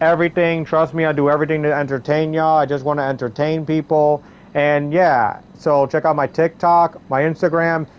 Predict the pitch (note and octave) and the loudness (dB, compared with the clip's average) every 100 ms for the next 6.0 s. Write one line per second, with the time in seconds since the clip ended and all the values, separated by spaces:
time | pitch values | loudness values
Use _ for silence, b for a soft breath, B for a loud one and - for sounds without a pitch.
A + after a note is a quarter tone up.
0 | B D3+ D#3 G3+ A3 - G#3+ F3+ F3 D3 | B -6 0 2 2 2 2 4 4 4
1 | C#3 C3 B2+ C#3+ C#3 E3+ E3+ E3+ D#3+ D#3+ | 0 0 0 0 0 0 0 0 2 0
2 | D3 D3 D3 C3+ C3+ B2 C3+ A#2+ A#2 B2 | 0 0 -2 -2 0 0 0 0 0 0
3 | A2+ A#2+ C3+ C3+ C3+ C#3+ C3+ C3 B2+ C3+ | 0 2 2 0 -2 -2 -2 -2 -2 2
4 | C#3 C3+ C3+ B2+ B2 B2 B2 B2+ C#3+ C3 | 4 4 2 0 -2 -6 -2 -2 0 -2
5 | B2+ C3 B2+ A#2+ C3+ B2+ B2+ B2+ B2+ | 0 0 0 0 -2 0 2 0 -2